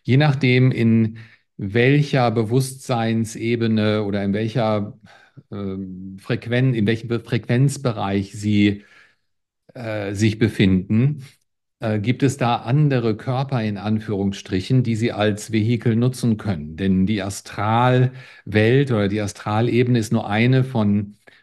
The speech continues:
von vielen Ebenen, die auch nach dem physischen Leben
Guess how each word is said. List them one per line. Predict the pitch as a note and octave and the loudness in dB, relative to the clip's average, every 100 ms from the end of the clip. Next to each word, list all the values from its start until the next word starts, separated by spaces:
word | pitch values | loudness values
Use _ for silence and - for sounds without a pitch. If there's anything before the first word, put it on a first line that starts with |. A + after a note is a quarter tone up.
| _ | _
von | A2+ A2 | -2 -2
vielen | G#2+ D3 C#3+ B2+ A2 G2+ G#2 - | -2 0 2 2 2 2 0 -2
Ebenen, | A2+ A#2 A2+ G#2+ G#2 | -2 0 0 0 0
die | G#2 G2 G2 - _ _ _ | 0 -2 -4 -12 _ _ _
auch | - G2+ G#2 G2+ - _ - | -4 -2 -2 -4 -12 _ -4
nach | A2 G#2+ | -2 0
dem | A2+ G#2 | -2 -2
physischen | A#2 A2+ G#2+ A2 | -2 -2 -2 -2
Leben | G2+ G#2+ G#2+ G#2+ G2+ G2 | 0 0 0 2 2 -2